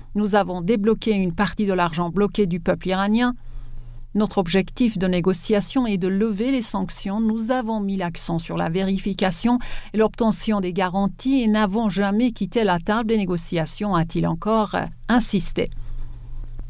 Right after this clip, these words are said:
Enfin, la question de savoir,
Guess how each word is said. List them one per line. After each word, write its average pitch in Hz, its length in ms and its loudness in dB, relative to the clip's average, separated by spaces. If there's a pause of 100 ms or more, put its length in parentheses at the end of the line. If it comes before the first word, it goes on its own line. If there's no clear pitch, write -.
(380)
Enfin, 226 540 2
la 190 100 2
question 220 460 0
de 185 80 -2
savoir, 190 680 0